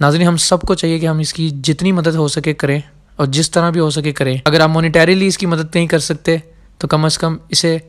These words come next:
कहीं पर रेफ़र कर दें। अगर आप जॉब पे नहीं रखवा सकते या जॉब नहीं दे सकते, तो किसी को रेफ़र कर दें कि इसको कोई नौकरी दे दे, कोई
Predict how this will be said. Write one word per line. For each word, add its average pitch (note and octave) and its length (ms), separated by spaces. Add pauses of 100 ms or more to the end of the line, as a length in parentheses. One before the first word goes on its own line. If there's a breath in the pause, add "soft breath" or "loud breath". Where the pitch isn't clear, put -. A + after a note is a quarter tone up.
(160)
कहीं D#3 180
पर D#3 160
रेफ़र C#3+ 340
कर C#3 180
दें। B2 160
अगर C#3 220
आप C#3 140
जॉब D3 320
पे D#3 80
नहीं D#3 160
रखवा D3 340
सकते D3+ 380
या D3 120
जॉब C#3+ 240
नहीं D#3 140
दे C#3+ 140
सकते, D#3 360 (300 soft breath)
तो E3 80
किसी F#3 260
को F3 80
रेफ़र D#3+ 320
कर D#3 160
दें C3+ 200 (280 soft breath)
कि D#3 60
इसको D3 220
कोई D#3 140
नौकरी D3+ 360
दे C#3+ 120
दे, B2 180 (220 soft breath)
कोई - 120